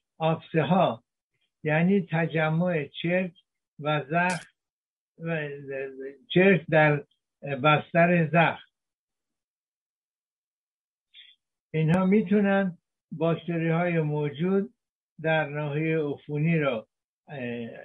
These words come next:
این باک-، از جا کنده بشن این باکتری ها و باعث باکتریمی بشن، وارد خون بشن، باعث باکتریمی بشن.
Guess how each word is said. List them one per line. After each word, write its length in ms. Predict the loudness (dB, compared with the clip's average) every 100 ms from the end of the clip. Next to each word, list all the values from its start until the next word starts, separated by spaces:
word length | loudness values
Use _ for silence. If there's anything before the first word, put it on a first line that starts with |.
| -20 _ _ _ 2
این 200 | 4 6
باک-، 280 | 4 2 _ -10 -2
از 220 | 0 0
جا 160 | 2 2
کنده 440 | 2 -2 4 6
بشن 380 | 6 4 2 4
این 120 | 4
باکتری 460 | 4 2 0 0 0
ها 340 | 0 -2 -6 _ _ _ _ _ -4
و 220 | 0 0
باعث 480 | 2 0 -2 -4 -6
باکتریمی 840 | -2 -2 -2 -4 -6 -2 0 0
بشن، 400 | 0 -6 -14 -12
وارد 340 | -4 -2 0 -2
خون 240 | 2 2
بشن، 400 | 4 2 0 0
باعث 360 | -2 -2 -4 -4 -6 0
باکتریمی 600 | -2 0 -2 -2 0 -2
بشن. 280 | -4 -18